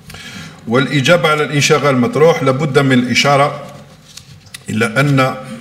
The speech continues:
دائرتنا الوزارية تولي اهتماما كبيرا بالنسبة للتنمية الفلاحية والريفية في المناطق الصحراوية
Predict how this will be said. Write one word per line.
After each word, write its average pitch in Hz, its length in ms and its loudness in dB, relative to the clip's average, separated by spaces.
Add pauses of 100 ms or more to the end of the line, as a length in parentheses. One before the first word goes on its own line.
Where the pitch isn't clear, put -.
(340)
دائرتنا 135 680 0
الوزارية 120 500 2
تولي 135 380 -2
اهتماما 123 440 -2
كبيرا 117 360 0
بالنسبة 120 480 0
للتنمية 143 440 0
الفلاحية 110 580 -4 (640)
والريفية 143 560 2
في 151 120 0
المناطق 123 360 0
الصحراوية 98 540 -4